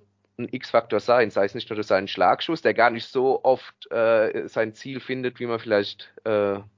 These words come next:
glauben mag aufgrund der Härte, äh, wenn man ihn nur, ja, vier, fünf, sechs Mal in der Saison sieht. Äh, aber der halt natürlich neben dem Schlagschuss auch eine unglaubliche, äh, Vielfalt in seinem, in seinem Powerplay-Spiel hat, also auch immer wieder den, den Pass gern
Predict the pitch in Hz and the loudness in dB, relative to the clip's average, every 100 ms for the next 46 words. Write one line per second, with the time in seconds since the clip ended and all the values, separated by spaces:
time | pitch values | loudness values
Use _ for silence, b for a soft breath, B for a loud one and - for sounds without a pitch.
0 | _ _ _ _ _ - 113 117 110 113 | _ _ _ _ _ 2 2 4 4 4
1 | 135 135 - 147 139 120 123 127 147 160 | 2 -4 -6 -4 0 2 4 2 2 0
2 | 151 120 131 131 113 131 131 131 127 120 | 0 0 -4 -4 -6 -6 0 2 2 0
3 | - _ _ 104 117 - 120 - 120 - | -6 _ _ -8 -8 -8 -12 -12 -12 -10
4 | 113 - 110 113 110 110 117 113 117 - | -10 -6 -2 0 -2 0 -2 -2 -8 -10
5 | - B B B B - 104 110 107 110 | -14 B B B B 2 4 6 4 2
6 | 110 110 117 107 - - - 113 113 107 | 0 -4 -4 -6 -10 -18 -10 -8 -8 -8
7 | 104 101 110 - - 98 101 98 85 117 | -4 -2 -2 -4 -14 -8 -8 -8 -12 -12
8 | 107 107 101 104 101 101 101 98 82 - | -4 -2 -2 -8 -4 -2 0 2 0 -2
9 | 98 92 - 82 92 87 90 95 92 90 | -4 -6 -10 -6 -4 -2 -2 0 0 -2
10 | 58 95 85 90 92 98 92 92 - 90 | -10 -8 -10 -6 -4 -4 -4 -6 -8 -4
11 | 98 104 92 90 - 104 95 98 95 98 | -2 0 0 -2 -4 -4 0 0 0 -2
12 | 95 92 92 110 110 - 104 101 | -4 -6 -2 -2 -2 2 2 2